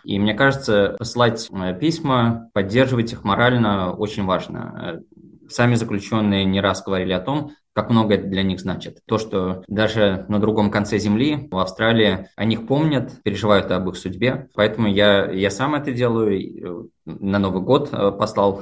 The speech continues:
поздравления. И сейчас, э, конечно, призываю всех тоже это делать. Если у вас, э, душа болит за то, что происходит в России, за, э, судьбу политзаключенных, обязательно пишите, это, э, очень несложно.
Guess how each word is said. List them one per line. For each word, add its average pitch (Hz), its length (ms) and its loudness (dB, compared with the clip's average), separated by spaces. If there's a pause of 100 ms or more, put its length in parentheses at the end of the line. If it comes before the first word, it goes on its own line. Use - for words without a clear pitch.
поздравления. 95 720 -2 (100)
И 92 140 -2
сейчас, 117 420 -2
э, 87 600 0
конечно, 95 340 -6
призываю 98 540 0
всех 127 280 -2
тоже 98 200 0
это 90 140 -8
делать. 151 340 -2
Если 98 180 -2
у 92 60 -4
вас, 90 240 -4
э, 90 200 -2
душа 98 300 0
болит 90 340 0
за 87 360 -2 (240)
то, 98 100 -2
что - 120 -14
происходит 95 360 -4
в 98 40 -6
России, 160 360 -2
за, 98 140 -2
э, 87 500 -2 (320)
судьбу 101 280 -2
политзаключенных, 104 840 -2
обязательно 104 380 -2
пишите, 120 340 -4
это, 90 180 -4
э, 82 440 -4 (120)
очень 95 260 -4
несложно. - 480 -8